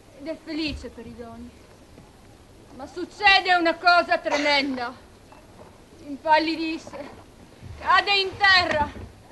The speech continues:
Subito un'altra serva corre da Giasone. L'occhio è il suo tormento.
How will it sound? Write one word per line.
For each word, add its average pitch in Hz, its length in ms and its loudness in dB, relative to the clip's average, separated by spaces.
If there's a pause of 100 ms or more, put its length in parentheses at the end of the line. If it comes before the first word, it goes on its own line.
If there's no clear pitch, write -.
(480)
Subito 415 340 -6
un'altra 370 400 -2
serva 381 320 2
corre 370 340 2
da 320 140 0
Giasone. 285 580 -2 (840)
L'occhio 285 400 -4
è 269 40 -4
il 262 120 -8 (100)
suo 294 140 -6
tormento. 277 680 -8